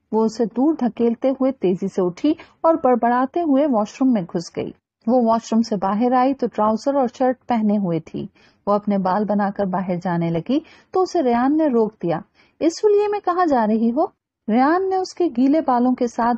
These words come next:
बगैर दुपट्टे के ट्राउजर और शर्ट में नीचे जाते देखकर उसे टोका। "नीचे जा रही हूँ और बैंकॉक तो जाने से रही,"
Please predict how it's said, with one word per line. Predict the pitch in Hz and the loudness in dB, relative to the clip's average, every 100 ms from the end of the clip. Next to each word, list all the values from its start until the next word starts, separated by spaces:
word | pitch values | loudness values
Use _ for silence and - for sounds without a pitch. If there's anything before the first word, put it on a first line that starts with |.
| - | -2
बगैर | 190 214 247 | -2 0 0
दुपट्टे | 247 240 240 247 | -2 -4 -4 -4
के | 240 240 | -2 -2
ट्राउजर | - 185 196 247 | -2 -2 -2 -2
और | 254 | -2
शर्ट | 220 - 196 - | -2 -2 -4 -2
में | 220 | 0
नीचे | 202 202 190 | 0 -2 -2
जाते | 196 175 175 | -2 -2 -4
देखकर | 165 170 - 240 | -4 -4 -2 -4
उसे | 240 - | -2 -6
टोका। | 170 147 - 151 - _ _ _ 202 | -4 -6 -6 -12 -14 _ _ _ 0
"नीचे | 196 240 311 | 0 0 0
जा | 311 226 | 2 2
रही | 214 208 | 2 0
हूँ | 202 262 - - - | 2 0 -2 -12 -2
और | 247 | 0
बैंकॉक | 208 190 190 185 240 - | 0 0 -2 -2 -4 -4
तो | - | -2
जाने | 254 208 185 | 0 0 -2
से | 190 190 | -2 -2
रही," | 196 208 | 0 -2